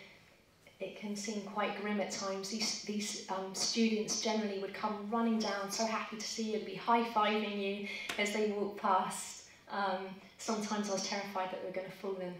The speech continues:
hurt themselves 'cause of very <laughs> steep. But children seem to be able to do incredible things that perhaps we're a little bit scared of <laughs> doing as adults. Here we have the students as they leave, um, the, uh, school, those stairs that I referred to before.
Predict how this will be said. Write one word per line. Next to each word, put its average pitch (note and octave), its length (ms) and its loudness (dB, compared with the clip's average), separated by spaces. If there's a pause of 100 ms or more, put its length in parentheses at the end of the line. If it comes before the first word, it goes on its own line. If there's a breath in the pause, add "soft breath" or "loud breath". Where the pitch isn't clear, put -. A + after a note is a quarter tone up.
hurt F3+ 180 0
themselves F3+ 400 -4
'cause F#3 140 -4
of G#3 80 -8
very G#3 220 2
<laughs> - 120 0
steep. - 480 2 (520 loud breath)
But A3+ 100 2
children A#3 360 6
seem A#3 200 10
to A3+ 140 4
be A3 80 6
able G#3 300 2
to - 120 0
do G#3 100 0
incredible G3+ 540 0
things G3+ 380 -2
that F#3+ 160 -4
perhaps - 240 -6
we're F#3+ 60 2
a F#3+ 60 2
little F#3 180 -2
bit - 120 -6
scared - 280 0
of G3+ 340 6
<laughs> - 0 -
doing B3+ 420 -2
as - 80 -8
adults. F#3+ 680 -4 (2000 soft breath)
Here A#3+ 280 6
we A#3 100 6
have A3+ 280 8
the G3+ 340 10
students A3+ 640 6
as G#3 180 6
they G3+ 200 4
leave, G#3 440 4 (120)
um, G3 680 2
the, F#3+ 580 -2
uh, F#3 160 2
school, A#3 500 6
those F#3+ 220 0
stairs G#3 540 0
that - 120 -2
I G3 120 0
referred F#3+ 400 -2
to - 240 -2
before. G#3+ 560 2